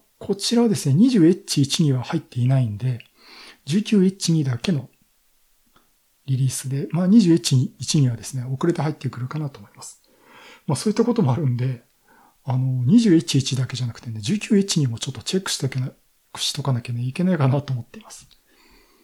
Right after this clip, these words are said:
そして最後三つ目がですね、アクションセンター。えー、Windowsのタスクバーのね、右下ですね、一番右側の下。えー、これタスクバー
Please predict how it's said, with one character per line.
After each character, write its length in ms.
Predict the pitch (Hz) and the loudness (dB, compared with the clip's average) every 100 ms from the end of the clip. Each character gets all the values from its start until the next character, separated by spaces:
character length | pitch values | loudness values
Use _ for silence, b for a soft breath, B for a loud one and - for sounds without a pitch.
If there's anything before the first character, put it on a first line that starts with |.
| b _ - - - - _ _ _ _ _ | b _ -20 -20 -20 -20 _ _ _ _ _
そ 180 | - 170 | -10 -4
し 200 | - - | -4 -2
て 220 | - 208 | 2 2
最 180 | 202 208 | 4 2
後 60 | 139 | 4
三 140 | 135 | 2
つ 160 | - 202 | 2 2
目 100 | 175 | 2
が 80 | |
で 80 | 113 | 0
す 140 | - 131 | -4 -6
ね、 180 | 120 - | -8 -6
ア 120 | 139 | -6
ク 80 | - | 0
シ 80 | |
ョ 40 | 240 | 0
ン 40 | |
セ 140 | - 247 | 0 -2
ン 80 | |
タ 240 | - - - _ B B B B B _ 127 | -2 -10 -18 _ B B B B B _ -10
ー。 40 | |
え 380 | 110 110 127 _ _ _ _ _ _ - _ _ _ _ _ _ _ _ _ _ _ _ _ | -8 -12 -18 _ _ _ _ _ _ -20 _ _ _ _ _ _ _ _ _ _ _ _ _
ー、 40 | 147 | -2
Windows 420 | 170 156 143 127 | 0 0 0 0
の 280 | 127 131 - _ _ _ _ _ - | -2 -4 -12 _ _ _ _ _ -12
タ 120 | 135 | -10
ス 100 | - | -6
ク 120 | 147 | -4
バ 100 | 131 | -4
ー 40 | 117 | -6
の 120 | 120 | -10
ね、 180 | 131 _ _ _ | -14 _ _ _
右 260 | 120 131 160 | -2 0 0
下 220 | - 143 | -2 -4
で 80 | 131 | -6
す 140 | - | -6
ね、 60 | 131 | -8
一 180 | 120 160 | -6 -4
番 140 | 147 135 | -2 0
右 300 | 131 131 131 | 0 0 -2
側 180 | 127 123 | -4 -6
の 100 | 120 | -6
下。 260 | - - - _ b b b b - | -8 -10 -16 _ b b b b -10
え 180 | 131 120 | -6 -6
ー、 20 | |
こ 100 | - | -8
れ 60 | 127 | -10
タ 120 | 135 | -8
ス 80 | - | -8
ク 100 | 143 | -6
バ 80 | |
ー 60 | 131 | -6